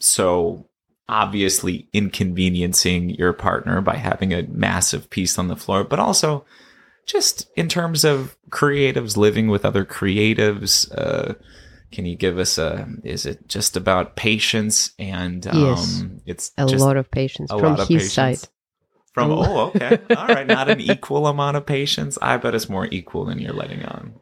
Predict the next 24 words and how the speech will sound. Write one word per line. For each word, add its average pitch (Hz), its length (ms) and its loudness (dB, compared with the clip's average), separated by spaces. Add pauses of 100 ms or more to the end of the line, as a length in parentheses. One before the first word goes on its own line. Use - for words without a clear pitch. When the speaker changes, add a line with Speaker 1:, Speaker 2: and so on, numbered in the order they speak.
(120)
Speaker 2:
No, 175 140 4
Isaac, 147 380 2
look 175 200 2
around. 139 360 0
I'm 147 200 4
everywhere. 139 840 2 (1160)
Speaker 1:
You're 120 100 -2
not. 135 380 0 (120)
Your 107 220 2
beautiful 110 400 2
furniture 107 500 -2
is - 100 -6
everywhere. - 560 0
Speaker 2:
<laughs> 247 60 4 (580)
Speaker 1:
You 113 220 4
are 95 220 4
just - 440 -6
sitting 92 360 0
in 87 80 -2
a 90 260 -6
chair 85 320 0
in - 80 -4
the - 60 -8
corner. - 440 -8